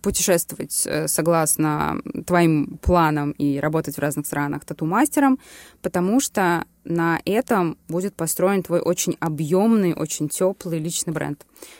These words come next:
Люди к тебе захотят записаться не только потому, что ты классно рисуешь, а потому что с тобой классно коммуницировать.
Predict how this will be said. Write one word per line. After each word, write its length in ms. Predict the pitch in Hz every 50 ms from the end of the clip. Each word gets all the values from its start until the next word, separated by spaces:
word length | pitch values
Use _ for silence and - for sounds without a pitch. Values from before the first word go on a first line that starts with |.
| _ _
Люди 240 | - 190 208 175 180
к 40 | -
тебе 460 | - 156 156 185 190 185 180 175 - -
захотят 440 | 156 170 165 - 160 - 185 170 160
записаться 600 | 156 156 - - - 190 202 233 233 - - 165 160
не 120 | 160 165
только 280 | 156 180 214 226 - 160
потому, 300 | - 147 - 143 151 175
что 160 | 170 - -
ты 120 | 156 - 151
классно 340 | - 160 160 165 - - 151
рисуешь, 420 | 151 151 - 185 208 247 233 -
а 40 | 151
потому 300 | - 139 - 131 147 170
что 140 | - - 165
с 60 | -
тобой 200 | - 147 151 151
классно 320 | - 165 170 165 - 160
коммуницировать. 720 | 151 - 151 143 139 139 139 - - 139 - - - - -